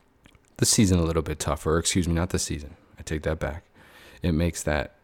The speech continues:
N L D S a little bit tougher. We would have done the same.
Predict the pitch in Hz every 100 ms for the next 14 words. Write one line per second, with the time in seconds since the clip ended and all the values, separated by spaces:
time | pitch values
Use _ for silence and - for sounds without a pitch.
0 | _ - 85 80 78 80 76 - 80 76
1 | 67 - 73 - 73 82 82 80 78 76
2 | 78 73 73 - - -